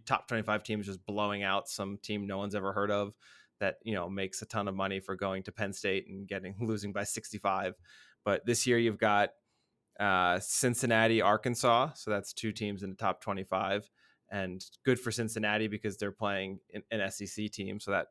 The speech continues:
you know, might help them. Uh, Oregon playing Georgia. That's, uh, Oregon's, I think, tenth or eleventh, and Georgia's third, third, second, third, somewhere in there.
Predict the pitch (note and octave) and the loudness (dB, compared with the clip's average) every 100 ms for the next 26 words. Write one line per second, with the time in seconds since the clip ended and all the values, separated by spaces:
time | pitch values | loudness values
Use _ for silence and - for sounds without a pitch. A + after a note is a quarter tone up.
0 | _ G#2+ G2 G2 F#2+ F#2 F#2 F#2+ G2 - | _ -4 0 2 2 0 -4 -6 -6 -8
1 | - - _ _ _ F2+ F2 F2 - B2+ | -20 -20 _ _ _ -2 0 0 6 8
2 | B2 B2 B2 B2 A2+ G#2 G2+ G#2+ A2 C3 | 10 8 4 4 2 2 2 2 4 4
3 | C#3+ - G2 - - - _ - F#2+ F#2 | 2 -2 -12 -8 -10 -12 _ -8 -6 -4
4 | F2+ F2+ F#2+ _ _ G2+ G2 G2 F#2 F#2 | -4 -6 -10 _ _ -4 -4 -2 -6 -8
5 | F#2+ - _ _ _ _ - A2+ G#2 G#2 | -10 -10 _ _ _ _ -8 -4 -2 0
6 | G2 G2 G#2 G#2+ G2 F#2+ F#2+ F#2+ F#2+ F#2 | 2 2 0 -4 -6 -4 -2 -2 -4 -6
7 | - - _ _ _ _ _ _ _ _ | -10 -14 _ _ _ _ _ _ _ _
8 | _ _ _ _ _ _ _ - G2 G2+ | _ _ _ _ _ _ _ -6 0 0
9 | G#2 - G#2 G#2 - G2 G2+ F2+ G2 F#2+ | 0 0 2 0 -2 -6 -6 -6 -4 -4
10 | - G#2 G#2 G#2 G2+ A2 | -6 -8 -6 -2 -2 -2